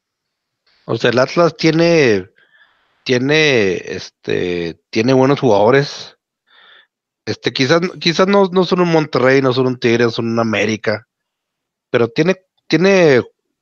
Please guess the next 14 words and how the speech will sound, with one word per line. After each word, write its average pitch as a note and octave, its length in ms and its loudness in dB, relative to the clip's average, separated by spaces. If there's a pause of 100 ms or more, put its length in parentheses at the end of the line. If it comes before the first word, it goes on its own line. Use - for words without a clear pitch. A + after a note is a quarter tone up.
(120)
jugadores B2+ 600 2
como A#2+ 240 -4
para G2+ 560 0 (920)
dar B2 320 -4
pelea. C#3 540 0 (1120)
Y, G#2 500 -4 (1300)
como A2 160 -8
les G#2+ 100 -6
digo, A2+ 180 0
o G#2+ 40 2
sea, G#2+ 100 -4
tristemente, D#3 640 -2
o C#3+ 60 4
sea, A2 400 2